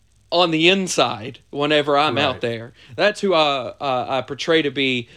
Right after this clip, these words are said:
Speaker 1: uh, that monsterdom, that core mentality deep down.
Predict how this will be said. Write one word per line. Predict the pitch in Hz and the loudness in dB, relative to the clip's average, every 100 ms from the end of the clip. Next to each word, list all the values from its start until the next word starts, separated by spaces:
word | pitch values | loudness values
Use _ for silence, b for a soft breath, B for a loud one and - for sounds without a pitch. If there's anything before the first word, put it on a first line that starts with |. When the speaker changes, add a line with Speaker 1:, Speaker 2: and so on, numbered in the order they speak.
| B | B
Speaker 1:
uh, | 117 117 113 | -4 -2 -2
that | 123 127 | -4 -2
monsterdom, | 143 160 - 151 143 131 123 b - | 0 0 -2 -4 -2 -2 -8 b -10
that | 127 123 107 _ | -4 -2 -4 _
core | - 175 170 | -2 0 0
mentality | 147 135 151 135 127 120 117 110 b b | -2 -8 0 0 2 -2 -6 -10 b b
deep | 127 190 180 | -4 -4 -2
down. | - 160 147 113 110 | 2 4 4 0 -10